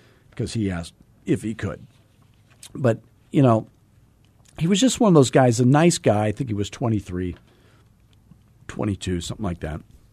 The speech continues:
And he said, "I'm gonna do whatever you tell me to do." He's not gonna, he's not gonna be a customizer. He's not gonna be a little changer of everything. You know, he's not tweaking everything.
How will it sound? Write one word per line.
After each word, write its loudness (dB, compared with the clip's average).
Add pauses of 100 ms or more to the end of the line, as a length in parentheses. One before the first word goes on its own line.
(720)
And 4
he 8
said, 2 (100)
"I'm 4
gonna 6
do 6
whatever 4
you 0
tell -4
me -4
to -10
do." -14 (600)
He's 2
not 4
gonna, 4 (100)
he's -6
not 4
gonna 2
be 6
a 6
customizer. 0
He's -2
not -6
gonna -8
be -6
a -4
little -6
changer 0
of 0
everything. -2
You -2
know, -2
he's -2
not -4
tweaking -2
everything. -4